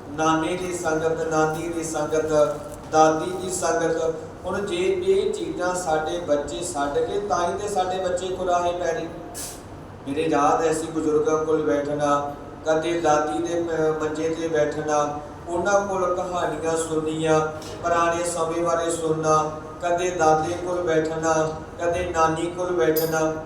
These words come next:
ਸਾਹਿਬਜ਼ਾਦੇ ਵੀ ਤੇ ਮਾਤਾ ਗੁਜਰ ਕੌਰ ਜੀ ਕੋਲ ਇਤਿਹਾਸ ਸੁਣਦੇ ਸੀ,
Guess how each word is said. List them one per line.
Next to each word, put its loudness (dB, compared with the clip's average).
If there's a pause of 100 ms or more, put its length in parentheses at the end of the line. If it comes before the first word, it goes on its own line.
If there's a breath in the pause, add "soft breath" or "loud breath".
(120)
ਸਾਹਿਬਜ਼ਾਦੇ 2
ਵੀ 2
ਤੇ 0 (220)
ਮਾਤਾ 2
ਗੁਜਰ 2 (160)
ਕੌਰ 2
ਜੀ 0
ਕੋਲ 0
ਇਤਿਹਾਸ 0
ਸੁਣਦੇ -2
ਸੀ, -2